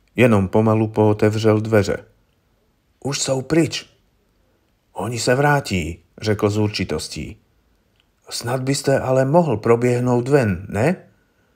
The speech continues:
„Kde pak, mutr? Jeden utíkal na komisařství a druhý čeká u dveří. Já to znám.“ „Tak se pojďte napít drobet kafe,“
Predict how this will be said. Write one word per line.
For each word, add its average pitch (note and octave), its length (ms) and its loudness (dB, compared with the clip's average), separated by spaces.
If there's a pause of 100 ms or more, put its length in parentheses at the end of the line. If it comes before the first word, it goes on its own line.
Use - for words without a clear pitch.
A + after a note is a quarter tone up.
(460)
„Kde A2 180 -4
pak, C#3+ 400 -2
mutr? F#2 420 -4 (340)
Jeden C#3 300 0
utíkal B2+ 500 -2
na G2+ 120 -2
komisařství A#2+ 840 -2 (220)
a G#2 100 -2
druhý A#2+ 340 2
čeká B2 380 0
u A2 120 2
dveří. F#2 520 -2 (120)
Já A#2+ 180 2
to B2+ 160 -6
znám.“ B2 500 -2 (1500)
„Tak C#3+ 180 -4
se A#2 140 -4
pojďte C#3+ 500 0
napít C#3 380 0
drobet C3+ 440 4
kafe,“ D#3 400 0